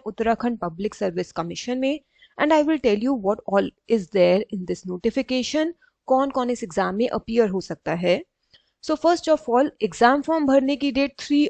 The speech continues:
अगस्त से ट्वेंटी थर्ड अगस्त तक है। सभी लॉ ग्रेजुएट्स के लिए ये एक बहुत अच्छी अपॉर्चुनिटी है। There are sixty-three vacancies, जिसमें से थर्टी वन for general है, थर्टीन is for एससी, वन for एसटी, ट्वेल्व are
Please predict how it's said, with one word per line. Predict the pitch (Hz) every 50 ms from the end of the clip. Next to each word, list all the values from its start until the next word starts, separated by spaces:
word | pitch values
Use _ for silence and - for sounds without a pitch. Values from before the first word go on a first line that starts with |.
| - 226 196
अगस्त | 180 175 220 240 226 - - -
से | - 202 208
ट्वेंटी | - _ - 226 220 226 262 269 - - 233
थर्ड | 240 226 - - 196
अगस्त | 185 170 170 175 - - -
तक | 190 165 - - -
है। | 185 202 254 - _ _ _ _ -
सभी | 330 302 269 349 392 370
लॉ | 339 320 277
ग्रेजुएट्स | 233 254 233 208 196 240 254 262 247 - -
के | - 277
लिए | 262 285
ये | 285 254 269 269
एक | 254 - 185
बहुत | 185 202 190 240 302 - -
अच्छी | 247 - - - 269 269 233 214
अपॉर्चुनिटी | - 247 226 - 262 247 240 233 233 254 247 196 - 233
है। | 240 254 269 269 - _ _ _ _ _ _ _ _ _ _ _ _ _
There | 220 220 254 262
are | 277 269
sixty-three | - - 330 - - - - 370 330 - 285 311 311 240
vacancies, | 269 254 - 262 262 262 247 - - 311 269
जिसमें | 214 247 240 - - 254 262
से | 254 285 269
थर्टी | - 233 269 277 - 339 339
वन | 277 277 285 277 262 -
for | - 220 196 - - _ _ 202 -
general | 196 196 208 226 240 277 285 269
है, | 254 294 294
थर्टीन | 285 - 240 233 226 220 262 262 277 294 277 - - 240
is | 226 - -
for | 226 175 170
एससी, | 190 220 - - - 277 277
वन | 226 170 175 208 240 254 -
for | 240 202 180
एसटी, | 185 202 - - - 294 311 320
ट्वेल्व | - _ - _ _ _ _ - 277 302 311 294 294
are | 285 269